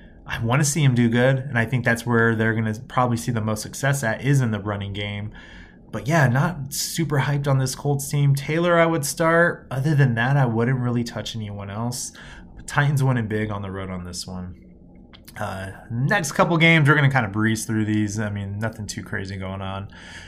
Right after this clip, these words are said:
New York Giants at the Cincinnati Bengals. Uh, the Giants, I would say you could stream Daniel Jones this week. I also like Sterling Shepard, Golden Tate, Evan Ingram.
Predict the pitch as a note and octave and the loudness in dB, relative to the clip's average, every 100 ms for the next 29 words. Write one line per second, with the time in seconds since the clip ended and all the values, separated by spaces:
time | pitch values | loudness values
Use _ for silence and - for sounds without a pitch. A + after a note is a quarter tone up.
0 | - G3 G#3 G3 C#3 C#3 C#3+ D3 C#3+ B2 | -2 4 6 6 6 8 8 8 4 0
1 | A2+ - B2+ - B2 A#2 G2 G#2 G#2 G2+ | 0 -2 -2 -2 0 0 -2 -4 -4 -4
2 | G2 G2 - - - - - G#2+ G2+ G2+ | -6 -6 -10 -14 -20 -20 -12 -8 -6 -6
3 | G#2+ C#3+ E3 F#3 F3 - - - - C3+ | 2 4 4 4 0 -4 -8 -14 0 2
4 | C#3+ C#3+ C3+ C#3+ C#3 - - C#3 C3+ B2 | 2 4 4 4 2 -2 4 8 8 6
5 | B2+ B2+ G#2 A2+ B2 B2+ C3+ - C#3+ C#3+ | 4 2 2 2 2 0 -4 0 0 0
6 | C#3 - - - - A#2 C3 C#3+ C3 A#2+ | -6 -14 -20 -20 -4 0 0 2 2 2
7 | - - B2+ A#2+ A#2 - C#3 C#3 C#3+ C#3 | -2 0 2 2 0 2 2 4 6 8
8 | C#3 C#3 A#2 A2 A2 G#2 G2+ - C#3+ C#3+ | 8 4 0 2 2 0 -6 0 2 4
9 | C#3+ - A2+ G#2+ G#2+ C3 C3+ B2+ C3+ C3+ | 2 0 -4 -4 0 4 6 6 6 6
10 | C3 | 4